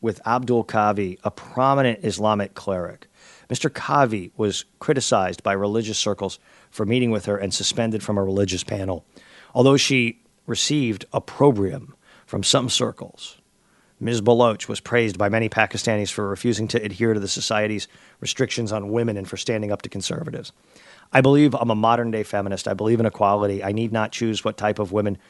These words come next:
uh, to be," she posted on her Facebook page on Friday. "I don't think there's any need to label ourselves just for the sake of society." Baloch said at a news conference that her life was in danger and asked the government to provide security.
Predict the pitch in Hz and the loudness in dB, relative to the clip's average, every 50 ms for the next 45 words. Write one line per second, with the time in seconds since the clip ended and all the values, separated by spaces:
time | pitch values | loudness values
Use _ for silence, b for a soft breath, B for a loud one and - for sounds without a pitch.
0 | b b b b - - 101 98 98 90 - - 98 104 101 95 95 85 - _ | b b b b -4 0 0 0 0 0 -2 -4 -2 -2 0 -2 -2 -6 -8 _
1 | _ _ _ _ _ _ _ - - - 107 - 113 107 - - 107 104 101 95 | _ _ _ _ _ _ _ -8 -6 -6 0 0 0 0 2 2 2 2 2 0
2 | 92 - 113 104 - - 104 95 - 101 95 92 101 95 92 - - 104 101 101 | 0 0 0 0 0 0 -2 -2 0 0 0 2 2 0 -2 0 2 2 4 4
3 | 101 95 95 101 107 110 - 120 113 107 - 117 104 98 - - 120 120 113 113 | 2 0 0 0 -2 -2 -2 -2 -4 -2 0 -2 -2 -2 -2 -4 -2 -2 0 0
4 | 113 110 101 101 104 98 101 104 104 104 101 95 95 - - 104 98 95 - - | -2 -2 -2 -2 -2 0 0 0 0 0 0 0 -2 -2 -2 -4 -4 -4 -4 -6
5 | 110 101 - - 104 98 - - 104 98 - 98 - - 101 - - 101 95 95 | -6 -6 -6 -6 -6 -6 -4 -4 -4 -4 -4 -6 -8 -8 -8 -6 -4 -2 -2 -2
6 | 98 92 110 - - b b b b b b b b b b b b - 113 117 | -4 -4 -6 -10 -16 b b b b b b b b b b b b 4 6 6
7 | 120 113 - - 127 113 113 110 104 101 104 120 127 120 - - 120 110 101 - | 6 6 4 4 4 4 4 4 4 4 4 4 2 2 2 2 2 2 2 0
8 | 104 95 - 110 98 92 107 107 117 127 123 - 127 98 110 107 98 107 104 107 | -4 -4 -2 -4 -2 -2 0 0 2 2 2 0 0 0 0 0 0 0 -2 -2
9 | 107 101 104 98 101 104 104 - 113 98 107 110 110 117 113 98 104 - 107 95 | -2 -2 0 0 0 0 -2 -2 -2 0 0 0 2 0 -2 -2 -2 -4 -4 0
10 | 101 101 101 95 - 95 - - 110 104 104 101 98 90 | 0 0 0 0 -2 -6 -4 0 0 2 2 2 0 -4